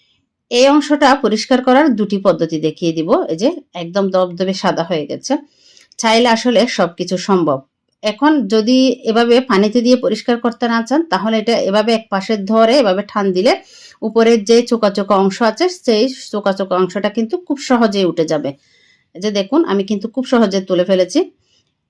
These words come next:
একটু হাতের ছাপ দিতে হবে, হাতের ছাপ দিয়ে কিন্তু খুব সুন্দরভাবে কিন্তু তোলা যায়। এই যে চাইলে আপনারা এভাবেও করতে পারেন। এখন এই যে তাওয়ালের মতো যে অংশটা আছে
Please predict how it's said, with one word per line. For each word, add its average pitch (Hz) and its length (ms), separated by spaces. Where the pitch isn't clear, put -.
একটু 247 280
হাতের 233 520
ছাপ 220 260
দিতে 190 220
হবে, 202 220
হাতের 214 320
ছাপ 196 200
দিয়ে 175 240
কিন্তু 180 300
খুব 220 180
সুন্দরভাবে 175 560
কিন্তু 180 260
তোলা 170 260
যায়। 240 220
এই 156 80
যে 254 120
চাইলে 208 300
আপনারা 208 320
এভাবেও 180 420
করতে 170 280
পারেন। 196 280
এখন 233 260
এই 269 80
যে 277 100
তাওয়ালের 247 400
মতো 254 200
যে 226 240
অংশটা 220 480
আছে 220 260